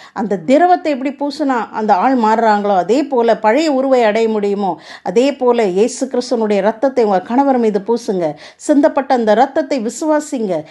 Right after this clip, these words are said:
"எனக்காக சிந்தப்பட்ட ரத்தம், எனக்காக நொறுக்கப்பட்ட சரீரம், கர்த்தாவே நீர் எங்கள் மீட்பரா இருக்கிறீரே,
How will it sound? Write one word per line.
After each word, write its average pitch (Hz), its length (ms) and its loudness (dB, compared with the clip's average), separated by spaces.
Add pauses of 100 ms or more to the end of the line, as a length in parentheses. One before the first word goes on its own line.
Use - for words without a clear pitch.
(140)
"எனக்காக 247 520 0
சிந்தப்பட்ட 220 580 0
ரத்தம், 202 400 0
எனக்காக 254 480 0
நொறுக்கப்பட்ட 269 580 0
சரீரம், 220 540 -2
கர்த்தாவே 254 600 0
நீர் 233 380 0
எங்கள் 220 340 -2
மீட்பரா 302 500 0
இருக்கிறீரே, 262 600 -2